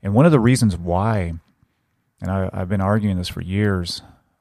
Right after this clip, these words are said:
and I've done a, a lot of research on this, one of the reasons why these,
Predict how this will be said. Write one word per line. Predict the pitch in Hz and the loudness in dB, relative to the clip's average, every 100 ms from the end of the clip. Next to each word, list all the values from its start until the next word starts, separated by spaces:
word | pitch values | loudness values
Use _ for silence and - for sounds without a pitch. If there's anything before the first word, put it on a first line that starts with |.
| _ - | _ -12
and | 98 92 92 | -8 -6 -6
I've | 87 | -4
done | 104 95 | -2 -2
a, | - | -4
a | 87 | -6
lot | 82 107 | -4 -4
of | 107 | -4
research | 101 104 98 - | -4 -4 -6 -4
on | 87 | -4
this, | 85 - - - - | -4 -8 -14 -20 -4
one | 120 | 2
of | 160 | 4
the | 156 | 4
reasons | 139 120 107 | 4 2 0
why | 107 | -4
these, | 95 92 85 | -4 -8 -10